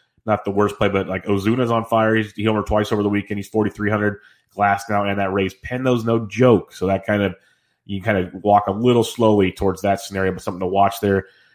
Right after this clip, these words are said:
Aaron Hicks, see where he's hitting in that Yankees lineup at forty-three hundred versus Arrieta.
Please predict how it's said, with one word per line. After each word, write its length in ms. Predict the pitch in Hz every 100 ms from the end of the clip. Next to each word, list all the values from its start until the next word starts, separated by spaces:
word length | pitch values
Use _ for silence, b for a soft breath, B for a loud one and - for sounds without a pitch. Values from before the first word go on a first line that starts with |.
| b
Aaron 220 | 131 147
Hicks, 280 | 127 131 -
see 120 | -
where 140 | 143 147
he's 140 | 110
hitting 280 | - 120 127
in 80 | 123
that 160 | 117
Yankees 340 | 110 117 117 107
lineup 300 | 110 110 98
at 80 | -
forty-three 420 | 113 120 117 107
hundred 240 | 104 113
versus 180 | 101 92
Arrieta. 480 | 101 98 98 104